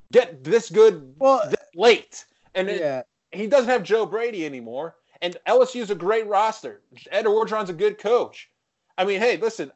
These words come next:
Speaker 1: I, I, it's not that I don't like Joe Burrow. I just love Tua. I like Joe.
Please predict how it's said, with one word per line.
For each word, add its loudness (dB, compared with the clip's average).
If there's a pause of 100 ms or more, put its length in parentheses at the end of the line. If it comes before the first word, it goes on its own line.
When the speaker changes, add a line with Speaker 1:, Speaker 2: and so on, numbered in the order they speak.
Speaker 1:
I, -2
I, 0
it's -8
not -4
that 2
I 2
don't -4
like -2
Joe -4
Burrow. -4
I 0
just -8
love 0
Tua. -4 (180)
I -2
like -4
Joe. -2